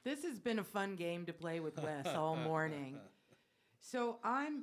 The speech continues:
Speaker 1: let's see if you're possibly on line one. Wes, do you read me?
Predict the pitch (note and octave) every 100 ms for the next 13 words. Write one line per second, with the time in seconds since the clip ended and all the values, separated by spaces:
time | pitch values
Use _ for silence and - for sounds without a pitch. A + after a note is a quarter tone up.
0 | - A3 C#4+ D4 C#4 B3+ B3 G#3+ - G3+
1 | G#3 G3 F#3 F3+ E3+ E3 E3 E3 F3 G#3+
2 | C#4+ A3+ F#3+ C4 E4+ - - C#4 B3+ C4
3 | D4 F4+